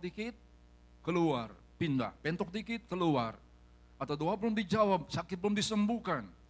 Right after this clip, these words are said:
kegagalan belum dipulihkan, maka orang mencari sesuatu hanya memuaskan hawa nafsunya. Maka itu sebabnya kita harus dewasa, maturity, dewasa,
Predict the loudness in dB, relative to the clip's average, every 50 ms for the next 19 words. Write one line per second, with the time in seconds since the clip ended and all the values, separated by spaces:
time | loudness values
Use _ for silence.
0 | -20 -20 -20 -20 -20 -8 -4 -2 -2 -2 -2 -2 -2 0 0 0 2 2 4 4
1 | 4 2 0 0 -2 -2 0 0 0 -2 -2 0 0 0 2 0 -2 -4 -4 -6
2 | -6 -6 -8 -10 -10 -6 -6 -4 -4 -4 -6 -8 -6 -4 -2 0 0 0 0 -2
3 | -2 -4 -6 -10 -16 -20 -20 -20 -20 -20 -20 -20 -20 -20 -20 -20 -12 -6 -4 -4
4 | -4 -4 -6 -6 -6 -6 -6 -6 -6 -4 -4 -4 -2 -4 -6 -10 -10 -4 -2 -2
5 | 0 0 0 -2 -2 -2 -2 -4 -4 -2 -2 -2 -4 -4 -4 -4 -4 -4 -4 -4
6 | -6 -6 -8 -10 -14 -20 -20 -20 -20 -20 -20 -20 -20 -20 -20 -20 -20 -14 -4 0
7 | 0 2 2 2 0 0 -2 -2 0 -2 0 0 0 0 2 4 2 2 2 -4
8 | -12 -20 -20 -20 -20 -20 -20 -20 -20 -20 -20 -20 -20 -20 -20 -20 -20 -20 -20 -20
9 | -20 -12 -12 -10 -8 -10 -10 -10 -10 -4 0 0 0 0 -2 -6 -8 -8 -8 -10
10 | -14 -12 -12 -12 -2 0 0 0 0 -2 -4 0 0 2 0 0 -4 -4 -2 -2
11 | 0 2 2 2 2 2 2 2 2 2 2 0 -4 -8 -16 -20 -20 -20 -20 -20
12 | -20 -20 -20 -18 -8 -4 -4 -4 -2 -2 -2 0 0 0 -2 -2 -2 -4 -4 -4
13 | -4 -6 -8 -14 -20 -20 -20 -20 -20 -20 -20 -20 -20 -20 -20 -4 0 2 4 4
14 | 4 4 2 2 2 2 2 0 0 -2